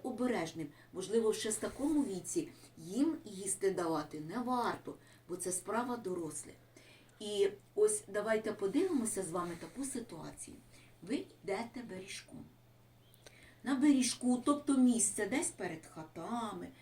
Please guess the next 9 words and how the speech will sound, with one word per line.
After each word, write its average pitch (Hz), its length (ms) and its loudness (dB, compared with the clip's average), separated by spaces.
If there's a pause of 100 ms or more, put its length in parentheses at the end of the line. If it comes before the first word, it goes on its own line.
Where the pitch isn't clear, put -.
(180)
за 311 200 0
селом, 240 720 4 (180)
де 202 160 -4
випасається, 196 1160 0 (480)
випасаються 277 640 0
корови, 190 640 -2 (260)
маленькі 226 920 2 (280)
телята. 196 680 -6 (960)
І 320 380 8